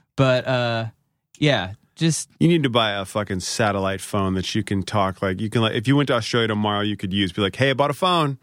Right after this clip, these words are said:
Speaker 2: <laughs>
Speaker 1: No, totally. Yeah, and
Speaker 2: I'm going to the moon.
Speaker 1: <laughs>
Speaker 2: Oh, wait. The moon, I mean, like, next door, 'cause I don't have coverage 'cause it's A T and T.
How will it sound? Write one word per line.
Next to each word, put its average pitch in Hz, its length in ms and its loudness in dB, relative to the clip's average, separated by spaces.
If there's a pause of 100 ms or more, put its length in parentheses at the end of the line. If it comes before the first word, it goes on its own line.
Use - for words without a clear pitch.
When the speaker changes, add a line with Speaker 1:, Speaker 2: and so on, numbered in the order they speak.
(120)
Speaker 2:
<laughs> 220 220 2 (400)
Speaker 1:
No, 190 280 4
totally. 127 680 0
Yeah, 160 360 2
and 127 200 -2 (640)
Speaker 2:
I'm 143 200 4
going 127 300 2
to 110 60 0
the 98 100 -2
moon. 101 600 2 (540)
Speaker 1:
<laughs> - 680 -18
Speaker 2:
Oh, 127 140 4
wait. 127 340 2 (200)
The 117 80 -2
moon, 127 320 4
I 120 140 0
mean, 117 260 0
like, 107 160 -2
next 110 320 -2
door, 113 260 2
'cause 95 140 -6
I 104 80 2
don't 104 140 2
have 98 160 -2
coverage 104 460 0
'cause 92 100 -6
it's 92 160 -4
A 98 100 0
T 98 140 -4
and 90 100 0
T. 90 160 -6